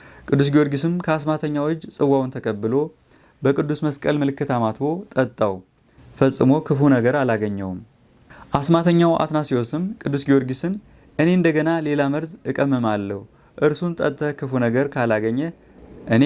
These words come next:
በዕፀ መስቀል ላይ በተሰቀለው በአምላክህ በኢየሱስ ክርስቶስ አምናለሁ" አለው። እንደገና ሌላ ጽዋ አንስቶ መርዝ መልቶ ከቀደሙት የከፉ የሚበልጡ አጋንንት ስም እየጠራ ከደገመበት በኋላ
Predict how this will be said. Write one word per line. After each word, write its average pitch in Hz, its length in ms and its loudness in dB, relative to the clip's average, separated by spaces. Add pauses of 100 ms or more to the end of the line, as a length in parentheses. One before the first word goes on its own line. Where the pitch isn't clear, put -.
በዕፀ 151 280 2
መስቀል 143 340 -2
ላይ 147 120 2
በተሰቀለው 139 580 0 (100)
በአምላክህ 127 640 -2 (220)
በኢየሱስ 170 480 2
ክርስቶስ 160 420 2
አምናለሁ" 127 580 0
አለው። 98 260 -2 (640)
እንደገና 120 400 6 (100)
ሌላ 165 300 2
ጽዋ 151 280 0
አንስቶ 107 320 -4 (840)
መርዝ 151 320 2
መልቶ 107 280 0 (220)
ከቀደሙት 151 580 2
የከፉ 143 380 0 (540)
የሚበልጡ 165 520 2
አጋንንት 139 420 -2
ስም 165 220 -6
እየጠራ 135 440 0 (200)
ከደገመበት 135 680 -2
በኋላ 107 320 0